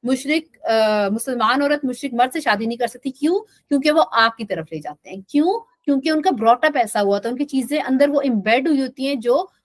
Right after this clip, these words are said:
अल्लाह की शरीयत के खिलाफ होती है। दोस्ती से मना करने का मकसद ये नहीं है कि वो इंसान नहीं होता, अल्लाह चाहे तो किसको हिदायत देते, और कन्वर्ट जो हुए होते हैं वो हमसे बेहतर मुसलमान होते हैं।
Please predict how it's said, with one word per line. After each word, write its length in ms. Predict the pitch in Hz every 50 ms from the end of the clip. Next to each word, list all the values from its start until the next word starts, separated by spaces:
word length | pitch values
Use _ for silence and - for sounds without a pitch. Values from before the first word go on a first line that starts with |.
| -
अल्लाह 300 | 254 247 247 247 247 254
की 160 | 254 - 311
शरीयत 360 | 302 - 262 196 196 226 240 -
के 100 | 294 294
खिलाफ 440 | 294 294 247 214 185 165 156 - -
होती 180 | 196 _ _
है। 40 | _ _ _ _ _ _ _ _ _ _ _ _ _ _ _ -
दोस्ती 280 | 233 254 254 254 370 392
से 140 | 392 440
मना 220 | 349 302 285 311 349
करने 280 | 339 359 320 311 359
का 100 | 359 381
मकसद 320 | 330 254 233 - - 294 269
ये 120 | 277 320
नहीं 120 | 320 403 523
है 60 | 571 571
कि 60 | 453
वो 140 | 392 320 311
इंसान 360 | 294 269 - 226 196 202 208
नहीं 120 | 226 226 220
होता, 180 | 196 196 214
अल्लाह 140 | 226 240 262
चाहे 180 | 269 294 302 359
तो 100 | 403 392
किसको 280 | - 392 392 - 466
हिदायत 320 | 427 214 196 170 160 165 165
देते, 320 | 165 165 165 - - - _ _ - _ -
और 60 | 240
कन्वर्ट 500 | 233 - 294 277 254 226 254 277 339 403
जो 120 | 320 359 359
हुए 140 | 339 330 339
होते 160 | 339 339 403
हैं 80 | 427
वो 60 | 403 370
हमसे 200 | 277 262 - 302
बेहतर 340 | 240 277 370 - 494 403
मुसलमान 460 | 302 285 - 233 202 180 156 151 151 156
होते 200 | 156 _ _ -
हैं। 160 | - _